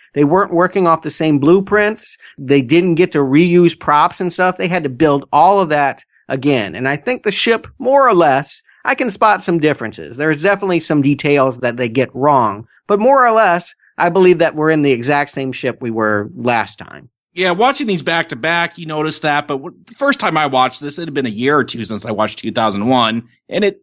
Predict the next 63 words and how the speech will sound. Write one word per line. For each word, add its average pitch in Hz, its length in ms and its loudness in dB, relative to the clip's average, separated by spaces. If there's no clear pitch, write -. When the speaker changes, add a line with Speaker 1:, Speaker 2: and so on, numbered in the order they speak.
Speaker 2:
seemed 143 340 0
seamless 117 420 -2
to 127 100 -2
me. 120 180 0
I 123 180 0
didn't 120 220 -2
notice 113 260 -2
a 101 80 -6
whole 104 160 0
lot 98 140 0
of 87 80 -8
difference. - 540 -12
Speaker 1:
I 147 80 -2
think 214 180 0
what 180 140 2
we're 170 100 0
saying 165 300 2
is 139 160 0
do 147 240 4
not 170 320 2
watch 160 280 2
this 147 200 -6
one 127 240 -2
directly 135 500 -2
after 131 280 0
<laughs> - 0 -
two 139 120 -4
thousand 123 560 0
one. 101 260 -2
Speaker 2:
Or 165 160 4
maybe 170 300 0
we'll 180 120 0
be 185 120 -6
saying 185 260 0
don't 185 160 -2
watch 196 220 -2
it 208 80 -4
at 208 100 0
all. 180 320 -2
We'll 117 220 -2
have 135 140 0
to 117 80 -4
Speaker 1:
Yeah, 110 40 -2
Speaker 2:
get 113 100 -2
to 151 60 0
that 226 140 4
Speaker 1:
maybe. 170 60 0
Speaker 2:
at 131 80 -6
the 180 140 0
end. 123 300 0
Speaker 1:
But 226 180 0
I 294 100 2
am 381 260 0
disappointed. 320 580 0
I 147 100 2
guess 233 260 -2
what 226 200 0
I've 208 140 2
been 196 180 2
leading 202 240 4
up 226 140 0
to 165 180 0
is 139 200 2